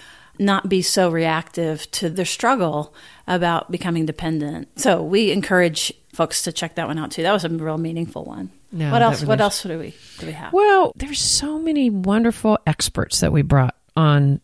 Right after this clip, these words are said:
Speaker 2: the show, especially as we're focusing on specifically on attachment now. Let's go there. The people that we've brought on, some that are just the, the founding members of the research on attachment.
Speaker 1: Yeah, these were the rock stars.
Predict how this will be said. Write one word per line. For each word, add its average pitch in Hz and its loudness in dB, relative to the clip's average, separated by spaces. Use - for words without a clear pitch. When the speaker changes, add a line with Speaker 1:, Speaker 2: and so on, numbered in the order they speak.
Speaker 2:
the 160 6
show, 127 0
especially 190 4
as 151 4
we're 160 4
focusing 165 4
on 143 6
specifically 214 4
on 147 6
attachment 180 2
now. 131 4
Let's 165 2
go 165 4
there. 135 2
The 143 0
people 202 2
that 160 2
we've 160 2
brought 156 2
on, 165 4
some 269 0
that 202 4
are 170 4
just 165 0
the, 165 0
the 151 -2
founding 175 0
members 175 0
of 147 -2
the 131 2
research 233 4
on 151 2
attachment. - -4
Speaker 1:
Yeah, 208 4
these 262 2
were 370 4
the 277 6
rock 175 6
stars. 156 2